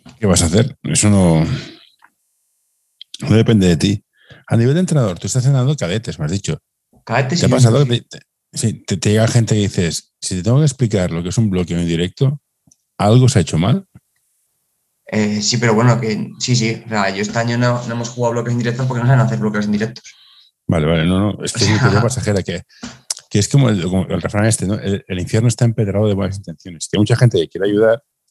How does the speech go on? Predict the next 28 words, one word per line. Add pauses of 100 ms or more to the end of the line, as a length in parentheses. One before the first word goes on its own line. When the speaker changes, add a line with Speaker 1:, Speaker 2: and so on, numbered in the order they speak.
(340)
Speaker 1:
pero (320)
crea
más
problemas
de
los
que
soluciona.
Y
sin
dar
nombres
de
nadie,
pero (640)
Speaker 2:
Sí,
Speaker 1:
porque
Speaker 2:
sí,
sí.
Speaker 1:
mi
teoría (260)
es
que, (340)
que
es
muy
difícil,
¿eh?